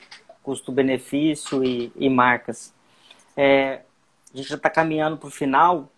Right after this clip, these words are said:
Antes da gente finalizar, tem algumas perguntas ainda. Vamos ir até onde a gente conseguir.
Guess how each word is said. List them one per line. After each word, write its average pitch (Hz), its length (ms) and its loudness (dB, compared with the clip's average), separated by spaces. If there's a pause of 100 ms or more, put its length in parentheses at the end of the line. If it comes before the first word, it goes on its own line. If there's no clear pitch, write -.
(200)
Antes 147 240 -10
da 143 80 -6
gente 147 260 -10
finalizar, 143 600 0
tem 160 100 -6
algumas 156 400 -6
perguntas 156 640 -4
ainda. 135 400 0
Vamos 147 320 -4
ir 147 140 -4
até 147 260 -2
onde 143 160 -6
a 143 60 -6
gente 143 240 -20
conseguir. 123 500 -10